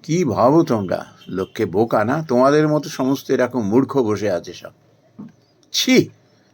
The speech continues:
তোমাদের লজ্জা হওয়া উচিত। একে ড্যামেজ কন্ট্রোল বলে। আগের দিনের নেতারা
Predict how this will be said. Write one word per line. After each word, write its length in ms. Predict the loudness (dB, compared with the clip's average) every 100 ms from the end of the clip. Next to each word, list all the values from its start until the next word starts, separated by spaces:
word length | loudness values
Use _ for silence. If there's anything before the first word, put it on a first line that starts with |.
| _ _
তোমাদের 260 | -6 -2
লজ্জা 500 | 0 0 0 4 6
হওয়া 180 | 8 8
উচিত। 360 | 6 2 -4 -14 -20 _
একে 180 | -8 -6
ড্যামেজ 400 | 0 2 4 4
কন্ট্রোল 360 | 4 4 4 6
বলে। 380 | 6 6 4 -2 _ _ _ _ _ -20 -20 _ _ _ _ _ _ _ _ _ _ _ _ _ _ -20 _ _ _ -20 _ _ _ -20 -20 _
আগের 460 | 0 4 6 6 4
দিনের 400 | 6 8 6 6
নেতারা 720 | 4 4 2 2 0 -4